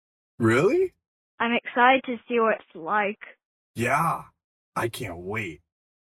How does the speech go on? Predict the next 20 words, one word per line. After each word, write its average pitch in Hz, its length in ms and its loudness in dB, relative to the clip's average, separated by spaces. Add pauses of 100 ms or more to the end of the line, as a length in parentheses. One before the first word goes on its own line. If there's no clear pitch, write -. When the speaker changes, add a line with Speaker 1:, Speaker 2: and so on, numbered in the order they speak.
(100)
Speaker 1:
I - 80 0
wanna 139 160 4
do 107 180 0
it, 104 80 -6
like, 87 220 -8
tomorrow. 95 580 -2 (480)
Speaker 2:
<sighs> - 1120 -14
Patience, 214 680 -6 (200)
patience. - 640 -10 (760)
Speaker 1:
Okay. 98 800 0 (960)
Do 104 80 -4
you 95 100 2
wanna 90 160 -2
know 92 120 -4
what 95 160 -8
the 87 160 -12
show 98 320 -4
is 87 100 -8
called? 104 420 -10 (540)
Speaker 2:
What? 240 280 2